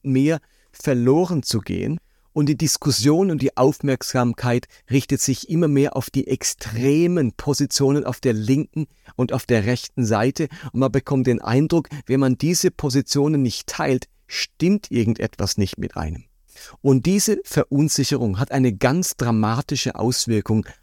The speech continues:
auf unsere Gesellschaft. Sie führt zu einem Anstieg des Egoismus,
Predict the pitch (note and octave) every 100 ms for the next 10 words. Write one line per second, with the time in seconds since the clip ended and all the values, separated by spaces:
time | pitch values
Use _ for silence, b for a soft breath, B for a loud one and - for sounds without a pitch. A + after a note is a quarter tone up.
0 | B - C#3 - C#3 B2 A#2+ A2 - -
1 | G#2+ G#2+ A#2 - - - - _ _ _
2 | - B2 - D3 F3 - - - B2 A#2+
3 | - _ - C3+ F#3+ - - - A#2+ C3+
4 | - _ _ - - - C3 A#2+ C3+ D3+
5 | - - -